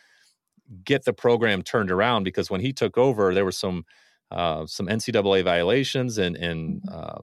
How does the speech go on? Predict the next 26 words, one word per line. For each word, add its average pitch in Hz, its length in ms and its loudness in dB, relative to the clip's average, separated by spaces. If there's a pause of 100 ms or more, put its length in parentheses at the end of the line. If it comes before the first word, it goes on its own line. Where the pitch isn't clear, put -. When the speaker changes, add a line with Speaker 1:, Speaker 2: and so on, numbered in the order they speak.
(120)
Speaker 2:
Yeah. - 80 -20 (140)
Speaker 1:
probation. 110 600 -2
So 107 140 0
he 151 120 0
was 156 140 -2
trying 131 260 0
to 110 80 2
really 107 260 2
change 101 440 -2
the 90 100 0
culture. 98 680 -2 (500)
And 90 260 0
the 90 40 0
guys 113 360 2
that 113 140 2
were 104 120 2
there 104 240 4
before 113 540 0
he 98 280 0
showed 98 320 0
up 95 240 2
and 85 140 -6
stayed 113 360 -2
there 95 200 4
after 90 380 0
he 87 460 -2